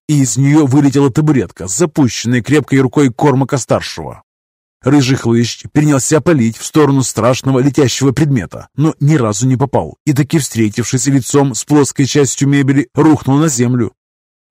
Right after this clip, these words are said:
"Вот так вот", — довольно проговорил Джедидайя С. Кормак, отряхивая руки. "И дался тебе этот Айнцвайн!" Послышался звук автомобильного двигателя, загудела сирена, и утренняя полутьма окрасилась в красные и синие цвета.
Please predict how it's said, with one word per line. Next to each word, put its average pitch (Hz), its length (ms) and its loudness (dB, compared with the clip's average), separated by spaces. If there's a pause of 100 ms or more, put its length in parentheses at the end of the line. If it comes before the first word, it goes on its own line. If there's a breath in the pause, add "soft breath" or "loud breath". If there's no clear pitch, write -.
"Вот 131 360 2 (120)
так 120 340 2
вот", — 117 380 0 (200)
довольно 143 340 2
проговорил 135 440 2
Джедидайя 131 640 0
С. 131 220 -4
Кормак, 82 440 -8
отряхивая 127 600 0
руки. 87 360 -8 (360)
"И 120 140 0
дался 127 480 2
тебе 139 420 2
этот 127 340 -2
Айнцвайн!" 127 1000 0 (280)
Послышался 135 580 -2
звук 135 260 0
автомобильного 135 600 0
двигателя, 90 580 -10
загудела 139 520 0
сирена, 78 500 -6
и 131 160 -2
утренняя 131 440 0
полутьма 123 440 0
окрасилась 135 640 -2
в - 60 -16
красные 135 420 -2
и 143 100 -8
синие 117 360 -2
цвета. 87 460 -8